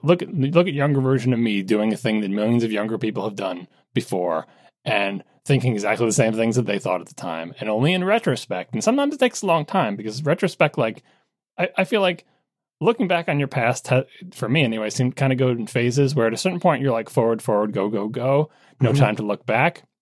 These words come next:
Speaker 1: And at a certain point, your past starts to blank out a little bit.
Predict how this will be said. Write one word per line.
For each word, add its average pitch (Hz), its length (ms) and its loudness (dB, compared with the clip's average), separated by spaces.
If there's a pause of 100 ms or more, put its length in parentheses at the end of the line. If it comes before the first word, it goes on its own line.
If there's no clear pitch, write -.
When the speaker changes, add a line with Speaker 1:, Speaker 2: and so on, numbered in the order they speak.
(540)
Speaker 1:
And 143 100 6
at 131 60 2
a 120 40 -2
certain - 240 -2
point, 170 220 0
your 147 100 -4
past 151 320 -2
starts 143 260 0
to 117 100 -2
blank 123 360 2
out 107 200 2
a 135 40 2
little 190 240 0
bit. - 240 2